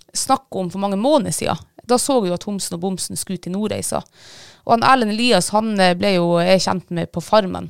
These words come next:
Det er jo vel en åtte-ni år siden. Åtte år, kanskje. Eh, og siden vi nå hadde liksom sånn kontakten, eller sånn, vi er nå på Snapchat og Messenger, og,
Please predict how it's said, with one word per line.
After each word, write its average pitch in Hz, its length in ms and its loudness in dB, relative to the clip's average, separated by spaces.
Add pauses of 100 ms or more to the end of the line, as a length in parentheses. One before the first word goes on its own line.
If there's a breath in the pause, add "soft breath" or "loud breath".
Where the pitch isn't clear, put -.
Det 196 160 -6
er 196 200 2
jo 175 120 -2
vel 170 240 -2
en 170 200 -6
åtte-ni 180 600 -6
år 202 80 0
siden. 90 320 -2
Åtte 107 300 -6
år, 82 100 -2
kanskje. 90 300 -4 (880 loud breath)
Eh, 226 220 6
og 254 100 2
siden 262 320 2
vi 208 60 2
nå 190 100 4
hadde 269 220 4
liksom 170 260 0
sånn 175 160 0 (720)
kontakten, 220 640 0
eller 196 160 0
sånn, 208 200 -2
vi 254 160 -2
er 254 80 0
nå 226 120 -2
på - 160 -2 (240)
Snapchat - 720 -4
og 180 160 0
Messenger, 175 640 -2
og, 170 240 -2